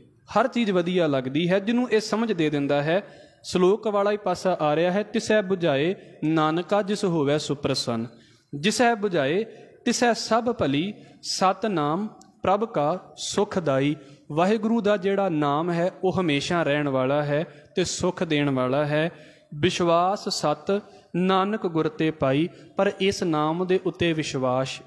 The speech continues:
ਇਹ ਗੁਰੂ ਦੇ ਕੋਲੋਂ ਹੀ ਮਿਲਦਾ ਹੈ। ਇੱਕ ਹੁੰਦਾ ਹੈ ਗੱਲ ਨੂੰ ਸੁਣ ਲੈਣਾ ਤੇ ਇੱਕ ਹੁੰਦਾ ਹੈ ਗੱਲ ਦੇ ਉੱਤੇ ਵਿਸ਼ਵਾਸ ਕਰ ਲੈਣਾ। ਸੁਣ ਤੇ ਅਸੀਂ ਲਿਆ ਸਮੇਤ ਮੇਰੇ ਵੀ ਰੱਬ ਦਾ ਜਿਹੜਾ ਨਾਮ ਹੈ ਉਹ ਬੜਾ ਸੁੱਖ ਦੇਣ ਵਾਲਾ ਹੈ, ਪਰ ਯਕੀਨ ਕਿੰਨਾ ਕੁ ਬਣਦਾ ਹੈ ਇਸ ਗੱਲ ਦੇ ਉੱਤੇ?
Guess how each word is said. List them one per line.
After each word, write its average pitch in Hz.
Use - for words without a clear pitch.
ਇਹ 190
ਗੁਰੂ 160
ਦੇ 156
ਕੋਲੋਂ 139
ਹੀ 131
ਮਿਲਦਾ 117
ਹੈ। 123
ਇੱਕ 185
ਹੁੰਦਾ 190
ਹੈ 214
ਗੱਲ 175
ਨੂੰ 175
ਸੁਣ 143
ਲੈਣਾ 160
ਤੇ 175
ਇੱਕ 165
ਹੁੰਦਾ 156
ਹੈ 180
ਗੱਲ 147
ਦੇ 151
ਉੱਤੇ 147
ਵਿਸ਼ਵਾਸ 131
ਕਰ 120
ਲੈਣਾ। 117
ਸੁਣ 165
ਤੇ 185
ਅਸੀਂ 165
ਲਿਆ 135
ਸਮੇਤ 156
ਮੇਰੇ 147
ਵੀ 165
ਰੱਬ 156
ਦਾ 165
ਜਿਹੜਾ 156
ਨਾਮ 143
ਹੈ 139
ਉਹ 170
ਬੜਾ 160
ਸੁੱਖ -
ਦੇਣ 139
ਵਾਲਾ 123
ਹੈ, -
ਪਰ 160
ਯਕੀਨ 156
ਕਿੰਨਾ 170
ਕੁ 165
ਬਣਦਾ 131
ਹੈ 131
ਇਸ 143
ਗੱਲ 123
ਦੇ 120
ਉੱਤੇ? 113